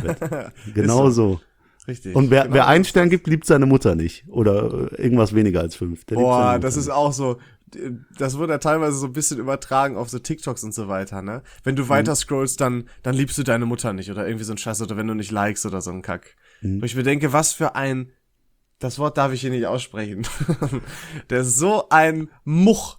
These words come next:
Speaker 2: dahin schreibt.
Speaker 1: Ja, ich, ich muss ja sagen, wir haben jetzt bei mir im Freundeskreis, du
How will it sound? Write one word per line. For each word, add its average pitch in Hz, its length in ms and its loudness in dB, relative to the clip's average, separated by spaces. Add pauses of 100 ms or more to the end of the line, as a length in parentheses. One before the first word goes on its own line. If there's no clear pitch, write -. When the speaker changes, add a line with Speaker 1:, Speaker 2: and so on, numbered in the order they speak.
Speaker 2:
dahin 113 340 -4
schreibt. 95 340 -8 (380)
Speaker 1:
Ja, 113 260 -4 (120)
ich, - 260 -2
ich 127 100 -6
muss 202 180 4
ja 139 120 8
sagen, 143 420 4
wir 123 100 4
haben 131 120 4
jetzt 123 140 2
bei 127 100 4
mir 120 140 4
im 113 80 -4
Freundeskreis, 110 720 -4
du 98 120 -8